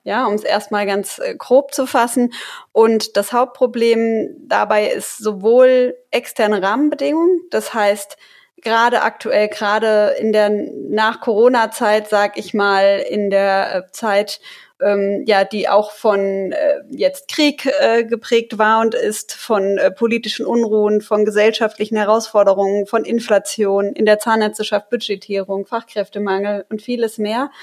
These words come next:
haben viele die Fragestellung, kann ich überhaupt jetzt gründen? Also ist das ein guter Zeitpunkt oder sollte ich lieber warten? Und auch im Privaten gibt es solche Fragestellungen,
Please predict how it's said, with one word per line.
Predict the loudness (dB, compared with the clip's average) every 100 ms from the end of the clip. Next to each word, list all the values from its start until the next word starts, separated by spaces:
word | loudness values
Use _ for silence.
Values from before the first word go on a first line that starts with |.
| -20 -20 -20 -20 -20 _ -2
haben | 0 0
viele | -2 0 4 8 8 6 0
die | -10
Fragestellung, | -2 -2 0 -2 0 2 2 0 -2 -6 _ _ _ _ _ _ _ -8
kann | -2 0 0
ich | -4 -6
überhaupt | -2 0 0 -2 -4 -10 -16 _
jetzt | -8 -4 -4 -6 -2
gründen? | 0 0 -2
Also | -4 -4
ist | -6 -4 -4
das | -4
ein | -4 -6
guter | -4 -4 -4
Zeitpunkt | -2 -2 -2 -2 -2 -2 -2
oder | 2 4 4
sollte | 4 2 2 -2
ich | -2 -2 -6 -14 -20 -20 -16 -4
lieber | 0 2 2
warten? | 2 0 2 4 4 0 _ _ _ _ -20 -6
Und | 2 4 4 2
auch | 0 0
im | -2
Privaten | -2 0 2 2 2 0 0
gibt | -2 -2
es | 0
solche | 0 0 -4
Fragestellungen, | -4 -2 0 0 2 2 2 2 0 -2